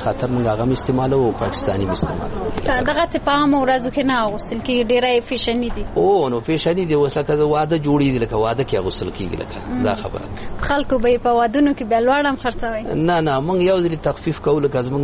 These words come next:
Speaker 1: د ټول ما-، دغه ته معلوم ده چې موږ یو ځلې تخفیف کوو، هغې نه بیا کموو نه، او نه یې دغه کوو، لکه زموږ فکس ریټ ده، لکه دغه پکې نه کوو.
Speaker 2: ها، فکس قیمتونه هم څو دي او بیا وروسته چې تاسو تخفیف ورکوئ؟
Speaker 1: موږ خو تقریبا داسې شته دي، کمیس چې پنځوس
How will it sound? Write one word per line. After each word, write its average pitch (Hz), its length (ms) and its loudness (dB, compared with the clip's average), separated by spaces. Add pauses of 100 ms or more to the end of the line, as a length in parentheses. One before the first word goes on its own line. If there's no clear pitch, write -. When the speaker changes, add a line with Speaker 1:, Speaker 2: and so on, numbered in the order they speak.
Speaker 1:
د - 20 2 (200)
ټول 135 220 2
ما-، 120 140 0 (120)
دغه 127 140 0
ته 127 100 -2
معلوم 117 320 0
ده 123 80 -2
چې 117 100 -4
موږ 117 180 0
یو 120 120 4
ځلې 101 280 -2
تخفیف 87 280 -4
کوو، 95 220 2
هغې 123 220 2
نه 120 60 0
بیا 107 140 0
کموو 101 340 0
نه، 90 200 -2 (200)
او 90 100 0
نه 98 160 2
یې 98 80 0
دغه 87 180 -2
کوو، 87 320 -4
لکه 92 140 -4
زموږ 131 180 2
فکس 143 300 -2
ریټ 135 220 0
ده، 139 80 0
لکه 110 200 -2 (220)
دغه 104 120 -2
پکې - 200 -6
نه 92 120 -4
کوو. - 160 -6
Speaker 2:
ها، 254 60 -4 (440)
فکس 453 220 0 (140)
قیمتونه 320 500 4
هم 294 100 4
څو 330 200 0
دي 285 140 2
او 262 120 4
بیا 285 200 2
وروسته 302 320 0
چې 285 140 -6 (100)
تاسو 285 140 -2
تخفیف 311 440 -2
ورکوئ؟ 226 380 -4 (220)
Speaker 1:
موږ 190 400 0
خو 170 240 2
تقریبا 170 500 0 (460)
داسې 165 440 2
شته 180 220 0
دي، 170 100 2
کمیس 156 360 0
چې 147 120 0
پنځوس 139 320 2